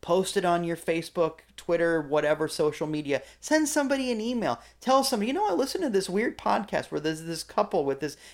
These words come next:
amazingly wonderful woman and this goofy guy, and they just talk about truth stuff. And it's so much fun." I liked it when the, when they said this thing.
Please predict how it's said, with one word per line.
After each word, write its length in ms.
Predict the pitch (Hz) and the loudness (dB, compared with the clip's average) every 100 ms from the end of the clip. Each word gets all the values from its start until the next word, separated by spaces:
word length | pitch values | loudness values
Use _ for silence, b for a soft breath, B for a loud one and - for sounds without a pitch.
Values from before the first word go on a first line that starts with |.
| - | -2
amazingly 600 | 160 160 190 190 208 175 | 2 4 2 2 0 2
wonderful 480 | 156 180 185 170 | 0 0 -2 -2
woman 280 | 147 170 170 | 0 0 0
and 140 | 156 151 | 0 -2
this 140 | 143 | -4
goofy 320 | 135 185 190 | -4 -4 -4
guy, 320 | 143 147 175 | 0 2 4
and 180 | 160 131 | 2 2
they 80 | 143 | 0
just 240 | 143 151 | -2 -8
talk 300 | - 175 190 | 2 2 2
about 400 | 160 143 135 - b b b b - | 2 4 4 2 b b b b -6
truth 260 | 254 269 | 0 0
stuff. 520 | - - 160 - - - _ _ _ - | -2 0 0 -2 -14 -20 _ _ _ -2
And 160 | 185 | 0
it's 120 | 185 | 2
so 120 | 202 202 | 4 4
much 260 | 196 190 | 2 0
fun." 200 | - 185 B B | 0 -2 B B
I 340 | - 196 196 214 | 2 6 8 8
liked 260 | 220 226 | 6 4
it 100 | 226 | 2
when 160 | 202 202 | 2 2
the, 140 | 190 | 2
when 240 | 180 196 190 | 2 0 0
they 120 | 185 | 0
said 280 | - 185 170 | 0 0 0
this 160 | 160 | -4
thing. 220 | - 127 | -4 -4